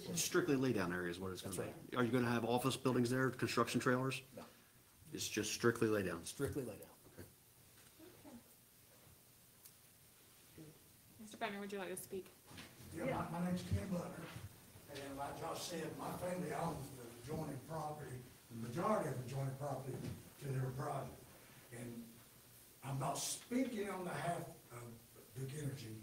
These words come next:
Speaker 4: but I'm a forty-one year employee that's just retired.
Speaker 3: Huh.
Speaker 4: So some of your questions I can't answer. As far as working that group on storm, it's a transmission work for Duke Energy is a whole different company.
Speaker 1: I don't mean
Speaker 4: They're
Speaker 1: st-,
Speaker 4: regulated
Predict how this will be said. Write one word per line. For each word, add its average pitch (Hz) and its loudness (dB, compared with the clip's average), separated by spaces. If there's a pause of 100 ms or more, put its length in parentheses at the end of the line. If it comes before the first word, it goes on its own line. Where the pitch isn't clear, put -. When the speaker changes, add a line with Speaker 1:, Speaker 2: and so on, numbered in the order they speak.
(100)
Speaker 4:
but 117 -10 (140)
I'm 135 0
a - 0
forty-one 127 0
year 120 -4
employee 113 -6
that's 107 -12
just 113 -10
retired. - -10 (180)
Speaker 3:
Huh. 294 -2
Speaker 4:
So - 0
some 180 2
of 165 -2
your 147 0
questions 170 2
I 143 0
can't 156 0 (160)
answer. - 0
As - -16
far 156 -2
as - -2
working 143 0 (340)
that 160 4
group 151 2
on 127 2
storm, 185 0 (100)
it's - -6
a - -6 (1400)
transmission 185 4 (160)
work 175 4
for 147 -6 (120)
Duke 156 -2
Energy 151 -2
is 139 -2
a 113 -6 (140)
whole 151 2
different 143 -4
company. - -4 (640)
Speaker 1:
I 170 8
don't 185 12
mean 160 12
Speaker 4:
They're 139 0
Speaker 1:
st-, 151 6
Speaker 4:
regulated 143 -2